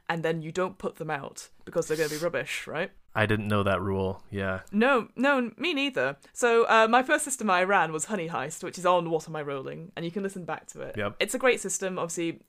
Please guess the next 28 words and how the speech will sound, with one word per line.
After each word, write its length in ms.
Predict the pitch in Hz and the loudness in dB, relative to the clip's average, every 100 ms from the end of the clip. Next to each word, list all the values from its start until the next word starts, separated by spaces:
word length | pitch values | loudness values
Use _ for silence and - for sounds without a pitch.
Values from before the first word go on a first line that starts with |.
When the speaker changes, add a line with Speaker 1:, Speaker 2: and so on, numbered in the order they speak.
| - | -6
Speaker 1:
Again, 300 | 180 170 165 | -2 0 0
I'm 120 | 170 | -2
sure 460 | - 190 180 170 - - | -2 -2 0 0 -4 -10
most 440 | 196 196 214 220 - | -4 2 2 2 -4
people 280 | 226 208 | -6 -4
who 160 | 190 175 | -2 2
are 120 | 170 | 4
into 280 | 170 170 170 160 | 4 2 -6 -4
indie 320 | 208 196 185 | -4 -2 0
R 100 | 180 | -2
P 140 | 180 | -4
Gs 320 | 170 180 175 165 | -8 -8 -6 -4
or 140 | 143 | -2
R 120 | 165 165 | -2 -4
P 60 | |
Gs 120 | 165 | -8
in 80 | 160 | -10
general, 380 | 147 151 151 147 | -8 -6 -4 -6
if 180 | 165 180 | -6 -8
you, 100 | 175 | -6
if 160 | 156 185 | -6 -6
it's 100 | 190 | -4
not 240 | 214 214 - | -2 -4 -8
the 80 | 170 | -6
big 300 | 180 170 - | -6 -6 -6
Dungeons 260 | 190 180 | -6 -6
and 100 | 156 | -12
Dragons, 480 | 143 170 170 170 165 | -4 -4 -2 -6 -6